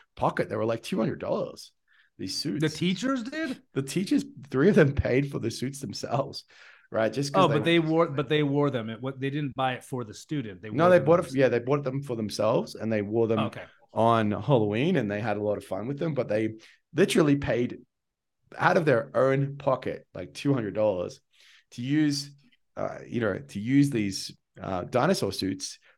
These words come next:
Speaker 1: for one day because they wanted to have that experience. Yeah, man, I think that's really the beauty of life, you know, is to really appreciate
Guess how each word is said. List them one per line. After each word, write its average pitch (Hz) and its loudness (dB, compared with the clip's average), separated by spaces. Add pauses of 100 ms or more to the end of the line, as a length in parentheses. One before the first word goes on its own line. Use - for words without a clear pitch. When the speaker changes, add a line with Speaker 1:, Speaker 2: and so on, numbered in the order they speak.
Speaker 1:
for 107 -6
one 147 2
day 120 4 (260)
because 110 -4
they 117 0
wanted 120 -2
to 120 -2
have 98 -2
that 98 -2
experience. 104 -6 (500)
Yeah, 196 8
man, 143 4
I 139 0
think 175 -4 (1300)
that's 170 0
really 196 4
the 160 2
beauty 135 4
of 107 2
life, 110 -2
you 92 -6
know, 104 -2
is 104 -6
to 110 -12
really 131 0
appreciate 107 -4